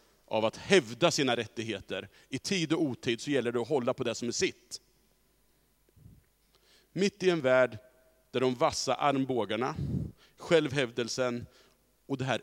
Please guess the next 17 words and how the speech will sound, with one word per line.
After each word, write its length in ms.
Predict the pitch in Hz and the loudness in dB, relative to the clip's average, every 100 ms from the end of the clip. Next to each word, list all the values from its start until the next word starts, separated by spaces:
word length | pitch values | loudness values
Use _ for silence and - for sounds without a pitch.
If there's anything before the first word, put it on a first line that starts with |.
| - | -4
utkrävandet 880 | 160 120 - 139 120 104 104 120 - | -6 -6 -6 -2 0 0 -2 -2 -2
av 140 | 123 | -4
rättigheter 840 | 123 120 - 117 107 - 117 107 104 - - _ _ - | -4 -6 -8 -6 -6 -6 -4 -4 -6 -20 -20 _ _ -14
ses 600 | - - 175 170 - - | -6 -2 2 2 2 -4
som 340 | - 147 127 127 - | -2 0 2 0 2
enda 360 | 190 127 135 139 | 4 4 4 4
vägen, 680 | 147 190 147 123 110 98 - - - - _ _ _ _ _ _ _ _ _ _ _ _ _ | 4 2 0 -2 -4 -6 -12 -18 -20 -20 _ _ _ _ _ _ _ _ _ _ _ _ _
så 180 | - - | -14 -10
kallar 580 | 160 - 196 113 107 127 | -8 -4 -2 0 0 -2
Jesus 640 | 117 139 113 - 110 104 - | -2 -4 -4 -4 -8 -8 -10
ett 140 | - | -14
folk 720 | - 151 131 92 _ - - - _ _ _ _ _ _ _ - - - - - - - _ _ _ _ _ _ _ _ _ _ _ _ _ - | -8 -6 -4 -8 _ -14 -12 -14 _ _ _ _ _ _ _ -18 -12 -10 -10 -12 -18 -20 _ _ _ _ _ _ _ _ _ _ _ _ _ -16
att 180 | 120 - | -14 -10
gestalta 600 | 117 - 110 95 - - | -8 -4 -4 -4 -8 -8
en 160 | 110 | -6
motsatt 560 | 120 160 104 - 165 - | -4 -4 -6 -10 -10 -10
riktning 540 | 127 - - 82 - | -14 -14 -16 -14 -14